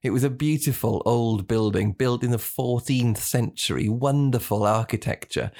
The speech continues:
And when people walked in for the first time, they were encouraged to look upwards where running the length of the ceiling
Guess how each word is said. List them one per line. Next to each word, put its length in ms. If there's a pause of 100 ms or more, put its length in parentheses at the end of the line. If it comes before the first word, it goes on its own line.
(280)
And 80
when 100
people 220
walked 320
in 220
for 80
the 100
first 400
time, 280
they 100
were 120
encouraged 600
to 80
look 280
upwards 600
where 340
running 440
the 100
length 560
of 80
the 100
ceiling 520